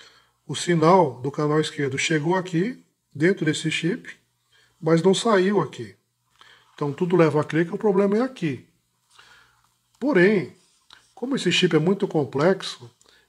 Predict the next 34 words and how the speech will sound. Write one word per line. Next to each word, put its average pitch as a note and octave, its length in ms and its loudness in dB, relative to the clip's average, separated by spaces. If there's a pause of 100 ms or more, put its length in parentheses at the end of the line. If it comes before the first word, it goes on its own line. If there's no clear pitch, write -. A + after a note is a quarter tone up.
e D3+ 40 -6
ele D#3 120 0
recebe D#3+ 420 0
entradas D3 640 0
e D3 60 -6
comandos D3 440 -2
de C3 100 -6
vários D3+ 380 0
dispositivos, C3 1040 -8 (460)
pode E3+ 360 0
ser E3 480 -2 (580)
que - 160 -16
esse C#3+ 380 -6
chip D3+ 380 -4
aqui D#3 460 -2
esteja, E3 580 0 (840)
é, C#3+ 280 -8 (140)
pode D#3 200 2
ser F3+ 160 0
que F3+ 80 -2
esse F3 120 -6
chip E3 240 -2
aqui F3 160 0
não G3 180 4
esteja G3 440 2
recebendo D3 840 -2 (680)
um E3 280 -4
sinal F3+ 420 4
que F#3+ 120 2
vem F#3+ 180 4
de F#3 60 0
algum F3 220 -2
outro G#3+ 260 -2
dispositivo. F#3+ 840 -6